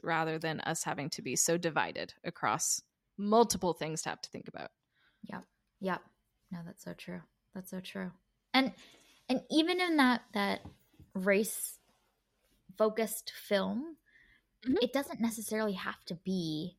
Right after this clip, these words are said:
Speaker 2: the, you know, slightly more simplistic character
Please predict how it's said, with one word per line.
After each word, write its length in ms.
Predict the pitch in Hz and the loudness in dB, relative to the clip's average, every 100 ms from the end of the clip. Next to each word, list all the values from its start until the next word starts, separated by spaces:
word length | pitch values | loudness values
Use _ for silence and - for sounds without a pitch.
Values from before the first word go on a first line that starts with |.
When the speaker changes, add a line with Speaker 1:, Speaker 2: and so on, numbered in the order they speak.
| _ | _
Speaker 2:
the, 460 | 170 185 160 156 - - _ | -2 2 2 0 -4 -12 _
you 140 | - 185 | -6 -4
know, 360 | 117 - 190 185 - _ _ - 52 - 233 240 | -4 -6 -8 -10 -18 _ _ -20 -20 -12 -8 -8
slightly 440 | - 277 208 226 | 2 4 6 6
more 160 | 208 208 | 4 0
simplistic 640 | 214 196 202 190 202 190 | -2 -4 -4 -4 -4 -4
character 640 | 190 170 - 175 170 170 | -4 -6 -4 -2 -2 -4